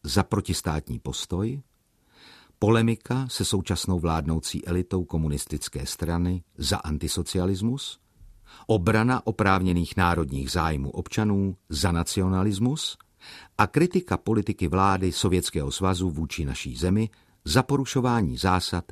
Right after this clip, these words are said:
internacionalismu. Autoři nejdrastičtějšího překrucování pokrokových myšlenek o demokratickém vývoji socialismu, nemajíce odvahu psát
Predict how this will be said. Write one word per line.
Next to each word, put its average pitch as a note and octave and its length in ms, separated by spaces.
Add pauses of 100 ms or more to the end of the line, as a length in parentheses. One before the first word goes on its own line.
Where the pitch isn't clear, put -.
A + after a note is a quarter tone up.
(140)
internacionalismu. C2 1160 (1800)
Autoři D3+ 520
nejdrastičtějšího F2+ 1300
překrucování E2+ 920
pokrokových F2 680
myšlenek G#2+ 600 (200)
o A#2 80
demokratickém G2 800
vývoji D#2+ 320
socialismu, G2+ 720 (600)
nemajíce G2 540
odvahu A2+ 380
psát C#2+ 340